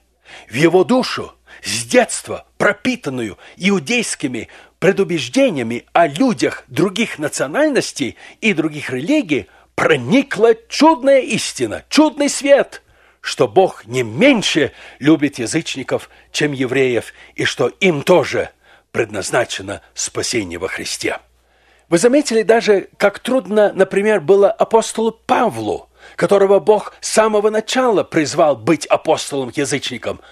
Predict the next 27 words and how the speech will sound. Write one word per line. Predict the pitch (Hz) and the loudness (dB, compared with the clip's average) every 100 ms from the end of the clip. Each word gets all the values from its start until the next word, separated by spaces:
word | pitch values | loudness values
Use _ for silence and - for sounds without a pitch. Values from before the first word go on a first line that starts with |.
| - - - - | -20 -20 -20 -2
побороть | - 170 185 220 190 - - - _ - | 2 6 6 6 4 0 -10 -12 _ -2
эти | 156 - 127 113 _ | -2 0 -4 -4 _
предрассудки. | - 120 113 107 117 98 - - - _ _ _ | -4 -2 -2 -2 -4 -6 -10 -14 -18 _ _ _
И | - | -8
как | 170 214 202 | 0 2 2
Господь | 190 - 208 180 | -2 2 0 4
должен | 196 185 190 175 | 2 2 0 2
был | 175 175 - _ | 0 0 -4 _
удалить | 185 175 202 240 233 - - | 0 2 4 2 -2 -4 -12
в | 110 | -10
нем | 127 120 98 80 _ _ _ | -2 -2 -2 -8 _ _ _
эту | 135 127 | -2 -2
преграду. | - 123 110 92 - - - _ _ _ _ _ _ - | -4 -4 0 -2 -4 -18 -20 _ _ _ _ _ _ -8
Ну, | 151 | -4
кто-то | - 127 | -2 -2
скажет: | 123 147 139 117 | -2 0 -2 -4
«Хорошо, | - 107 110 226 196 - _ _ _ _ _ | -10 -8 -2 0 0 -2 _ _ _ _ _
все | - | 0
это | 123 - | 0 0
понятно, | 120 139 214 - 110 - _ _ _ _ | -4 0 0 -2 -14 -16 _ _ _ _
и | - | -4
в | 156 | -2
настоящее | 131 - 143 170 - 131 | -2 -2 0 0 -2 -2
время | 160 143 | -2 -2
это | 127 120 | -6 -8
не | 117 110 | -8 -8
проблема. | 117 110 226 220 110 - | -6 -2 -2 0 -4 -10